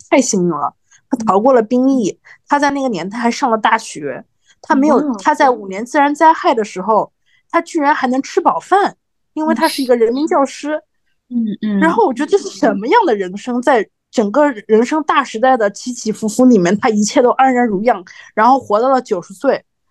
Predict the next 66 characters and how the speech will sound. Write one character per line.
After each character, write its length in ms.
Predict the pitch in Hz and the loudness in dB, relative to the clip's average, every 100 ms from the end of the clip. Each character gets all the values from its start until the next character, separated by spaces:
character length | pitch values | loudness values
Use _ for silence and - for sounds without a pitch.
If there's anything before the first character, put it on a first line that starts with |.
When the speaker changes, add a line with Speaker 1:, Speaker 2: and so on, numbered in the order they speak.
| _ | _
Speaker 1:
然 160 | - 214 | -4 0
后 260 | 262 247 208 _ | 0 0 -4 _
他 160 | - 285 | -2 0
还 140 | 240 | 0
有 180 | 269 190 | -2 -6
他 160 | 185 233 | -6 -8
的 120 | 220 | -8
曾 300 | - 294 294 | -4 0 0
孙。 360 | - 262 254 269 _ _ _ _ _ | 2 0 0 -6 _ _ _ _ _
哇， 200 | - 294 | -2 2
我 100 | 220 | 2
觉 160 | 220 262 | 0 -2
得 120 | 285 | 0
人 100 | 220 | 0
生 140 | 208 202 | 0 -2
好 180 | - 175 | -2 -4
圆 160 | 175 | -2
满。 300 | 226 214 202 _ - _ _ _ _ | 0 0 -2 _ -20 _ _ _ _
<laughs> 600 | - - 214 - - _ | 0 0 -2 -16 -18 _
然 160 | - 240 | -2 2
后 80 | 330 | 2
所 160 | 330 | 0
以 20 | 330 | 0
我 160 | 311 | -2
们 160 | 185 196 | -4 -6
当 140 | 254 | -6
时 160 | 285 240 | -8 -6
就 100 | 254 | -4
感 160 | 220 | -2
觉 140 | 185 196 | -2 -2
是， 260 | - 196 - | -2 -2 2
嗯， 400 | 226 240 202 156 - | 6 8 6 2 -2
真 180 | 262 262 | 4 4
的 80 | |
是 200 | 226 - | 4 0
喜 280 | 220 - - - | -2 -4 -12 -8
丧， 380 | 180 170 175 180 | -4 -4 -6 2
就 160 | 208 | 2
虽 220 | 202 - 254 | 4 2 2
然 180 | 214 | 2
最 160 | 208 233 | 0 0
终 220 | 226 220 | 2 2
离 120 | 180 | 0
世， 280 | 185 - 240 | -4 2 4
然 120 | 196 | 4
后 80 | 196 | 2
我 60 | 233 | 0
们 80 | 190 | 2
觉 80 | 214 | 2
得 40 | |
他 100 | 254 | 2
离 140 | 208 | -2
世 120 | 196 269 | -6 -4
的 120 | 233 | 0
时 100 | 214 | 2
候 80 | 214 | 0
还 140 | 226 | 0
没 100 | 233 | -2
有 80 | 226 | -2
经 260 | 208 233 | -4 -4
过 160 | 233 220 | 2 2
太 200 | 214 - | 2 -2
大 140 | 208 220 | -2 -2
的 80 | 196 | -4
痛 240 | - 220 | -4 -6
苦， 240 | - _ | -6 _